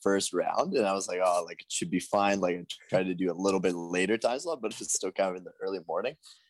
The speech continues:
And I still remember it's like, um, you know, like,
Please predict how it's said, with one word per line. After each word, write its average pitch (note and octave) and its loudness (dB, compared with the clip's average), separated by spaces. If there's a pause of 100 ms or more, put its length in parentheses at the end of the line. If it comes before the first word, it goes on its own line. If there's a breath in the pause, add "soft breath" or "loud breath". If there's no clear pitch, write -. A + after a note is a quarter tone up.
(140 loud breath)
And G2 0 (100)
I G#2 -4
still C3+ 4
remember G2+ 0
it's G2 -2
like, G2+ -10 (180)
um, C#2+ -6 (380)
you B2 4
know, A#2+ 6
like, A2 2